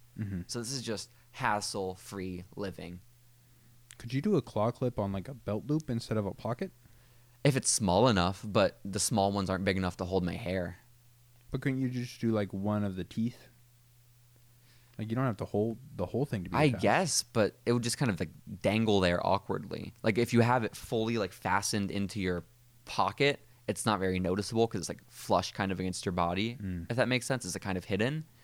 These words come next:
Speaker 2: But if you just have it dangling, it's kind of inconvenient, I
Speaker 1: I
Speaker 2: feel like.
Speaker 1: guess.
Speaker 2: You know?
Speaker 1: Regardless, that would be a non-issue at this point. You have the scrunchies.
Speaker 2: It's exactly right. I have many of the scrunchies. Each pack had, like, ten in them.
Speaker 1: Wow.
Speaker 2: Maybe not. Maybe, like, six in them.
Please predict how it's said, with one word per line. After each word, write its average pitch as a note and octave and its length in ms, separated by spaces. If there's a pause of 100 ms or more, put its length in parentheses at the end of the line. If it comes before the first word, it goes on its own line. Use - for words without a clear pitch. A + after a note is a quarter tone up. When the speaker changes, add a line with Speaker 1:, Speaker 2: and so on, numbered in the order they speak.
(300)
Speaker 2:
But A2 140
if G#2 80
you B2 60
just A2 80
have F#2+ 100
it F2+ 200
dangling, F#2+ 600
it's - 120
kind G#2+ 140
of F2+ 80
inconvenient, F2+ 680 (140)
I - 100
Speaker 1:
I D#3+ 60
Speaker 2:
feel G#2+ 100
like. G#2 140
Speaker 1:
guess. - 200 (580)
Speaker 2:
You G2+ 120
know? F#2 240
Speaker 1:
Regardless, D3 460
that C#3 140
would G2+ 220
be G#2 100
a G2 40
non-issue G2 500
at F2 60
this F2 140
point. F2+ 180
You F2+ 60
have E2+ 80
the - 80
scrunchies. - 380
Speaker 2:
It's G#2+ 240
exactly F2+ 460
right. F2+ 260 (160)
I F#2+ 120 (160)
have F2 160
many F#2 560
of F#2 180
the F#2 80
scrunchies. - 680
Each B2 240
pack F#2+ 300
had, F#2 140
like, F#2+ 200
ten F#2 280
in F2 140
them. F2+ 280 (720)
Speaker 1:
Wow. - 260 (340)
Speaker 2:
Maybe C#3+ 460
not. G2 220
Maybe, C3 160
like, A2+ 100
six - 320
in G2 120
them. G2 220